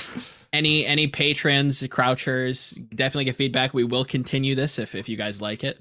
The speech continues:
Uh, but we only know if you communicate with us, so let us know. Um, and, uh, I don't know if we wanna quickly go over this, but I'll, you know, open the floor back up to Avril here. Uh, co-streaming,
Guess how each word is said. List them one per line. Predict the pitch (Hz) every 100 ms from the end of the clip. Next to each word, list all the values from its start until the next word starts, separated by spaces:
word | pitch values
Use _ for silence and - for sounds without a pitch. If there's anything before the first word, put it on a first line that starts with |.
| -
Uh, | 107 104 110
but | 113 104
we | 117
only | 127
know | 127 131
if | 131
you | 135 135
communicate | 135 131 131
with | -
us, | 127 131 -
so | - 92 90 - -
let | 110
us | 113
know. | 110 110 127 _
Um, | 117 110 110 107 -
and, | 117 117 117 120 120 - _ _ _ _ _ -
uh, |
I | 113 110 110 98 123
don't | 131
know |
if | 120
we | 131
wanna | 120
quickly | - 180 156
go | 117 104
over | 107
this, | 113 135
but | - 104
I'll, | 104 107 120
you | 113
know, | -
open | 107 117
the | 107
floor | 107
back | 98 107
up | 113
to | -
Avril | 85 139 110
here. | 113 95 101 _ _ _ -
Uh, | 101 98 95 95 107 _ _ _ _ _ _ _ _ _ _ _ -
co-streaming, | 131 135 - 170 240